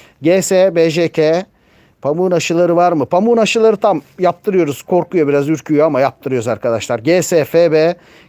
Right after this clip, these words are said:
G S, B J K, Fenerbahçe, Galatasaray, Galatasaray. Ne yaptın lan öyle bacağı salladı? Çiş yapmış gibi. Pamuk, nereye gidiyor kızım? Bizi yalnız bırakma. Seksen bir kişi olduk. Seksen bir kişi de like atarsa seksen bir like'ımız olmuş olur.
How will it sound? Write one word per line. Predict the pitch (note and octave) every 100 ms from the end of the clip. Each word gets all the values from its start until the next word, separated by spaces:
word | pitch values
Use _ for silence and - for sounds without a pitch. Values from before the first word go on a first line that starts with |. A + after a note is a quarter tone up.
| -
G | E3+ F3+
S, | F3+ E3+
B | D#3+
J | C#3+ D3+
K, | C3 D#3+
Fenerbahçe, | D#3 D#3 F#3+ E3 D3 D#3+
Galatasaray, | D3 F3+ E3 D#3+ D#3
Galatasaray. | C#3+ D3+ D3 D#3+ D3+ E3
Ne | D3+
yaptın | C4+ C#4+ F#4 F#4+
lan | F#4
öyle | E4 D4+
bacağı | C#4 C#4 C#4+
salladı? | C4+ A#3 G3 D#3+ - _ _
Çiş | - F#3+
yapmış | G#3+ - G3
gibi. | F#3
Pamuk, | D3 D4 G#4+ B4 B4 _ _ -
nereye | C4 G#4+ A#4+
gidiyor | A#4+ G#4
kızım? | - G4 C4+ E4+ G4+ _ - - E4+
Bizi | E4 A4
yalnız | F4+ F#4+ E4+
bırakma. | F4 G4+ - D#4 D4 - - -
Seksen | B3+ D4 D4+ D#4+
bir | D4+ C4+
kişi | C#4 -
olduk. | C#4+ C4 C#4 -
Seksen | C4+ - C4+ C#4+
bir | D#4
kişi | A3+ G#3 A#3+
de |
like | B3 C4 A#3 B3
atarsa | B3+ A3 C#4
seksen | C4 B3 B3+ A#3+
bir | B3+
like'ımız | A3+ G#3 A3+ A3 G3+
olmuş | F#3 E3+ F#3
olur. | F3